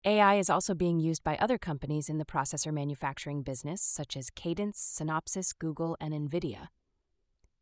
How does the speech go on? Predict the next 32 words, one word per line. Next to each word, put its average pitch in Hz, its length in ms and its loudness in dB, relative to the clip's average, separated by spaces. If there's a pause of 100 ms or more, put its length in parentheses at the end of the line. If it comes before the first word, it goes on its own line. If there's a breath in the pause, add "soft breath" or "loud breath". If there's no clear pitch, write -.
(280)
Intel 277 320 4
combines 175 480 4
A 196 160 4
I 185 140 6
tools 151 440 -6
from 151 160 -2
external 220 480 -2
chip - 280 -4
design 175 420 0
companies 131 640 -8 (140)
with 180 160 -2
its - 260 -2
own 247 220 2
internally 175 460 0
developed 139 440 -4
tools, - 540 -6 (160)
including 165 420 0
bug 208 280 6
analysis, 139 720 -2 (420)
generative 214 480 2
A 175 160 2
I 147 260 2
for - 160 -10
creating 139 520 -4
tests, - 580 -4 (300 soft breath)
and 180 120 0
scrutinizing 185 680 0
chips - 360 -2
on 151 120 -2
the 147 40 0
manufacturing 147 720 0
line. - 300 -12